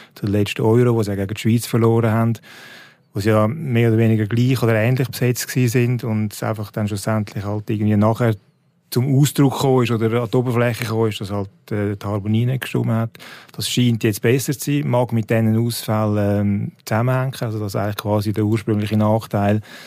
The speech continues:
sich in einen Vorteil, äh, umgekehrt hat. Aber ich,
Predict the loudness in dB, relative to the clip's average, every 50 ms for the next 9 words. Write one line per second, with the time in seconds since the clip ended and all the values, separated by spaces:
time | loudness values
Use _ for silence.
0 | -20 -20 -20 -20 -20 _ _ _ -10 -6 -2 0 2 2 2 2 2 2 2 2
1 | 2 2 2 0 2 2 2 2 2 2 4 4 2 2 2 2 2 0 0 0
2 | 0 0 0 0 0 0 0 -2 -2 -2 -2 -2 -4 -10 -20 -20 _ _ _ -20
3 | _ -20 _ _ _ -20 -20 _ _ _ _ _ _ _ _ _ _ _ -6 -4
4 | 0 0 2 2 0